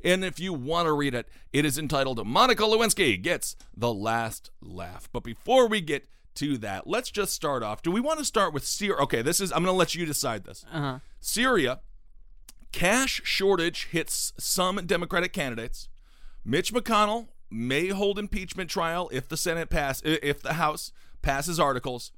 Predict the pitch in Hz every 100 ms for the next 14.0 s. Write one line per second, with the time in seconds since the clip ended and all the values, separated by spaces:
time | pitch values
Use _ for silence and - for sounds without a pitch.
0 | - - - 131 147 156 151 127 117 135
1 | 151 - 131 120 113 117 110 98 - 95
2 | - 131 147 - 175 143 143 139 131 117
3 | 120 139 143 143 147 156 156 - 180 160
4 | 151 143 139 147 135 165 233 - 214 147
5 | 123 107 156 170 151 139 135 139 - 156
6 | 143 135 127 127 131 - 139 175 269 220
7 | 135 131 127 104 - - 117 123 156 202
8 | 214 214 208 - 208 214 202 139 117 160
9 | 202 180 123 139 208 233 220 208 202 185
10 | - 165 160 131 104 95 120 120 160 208
11 | 180 190 156 143 160 127 156 139 135 139
12 | 131 123 120 117 120 117 107 165 156 147
13 | 143 139 131 127 131 131 151 170 170 185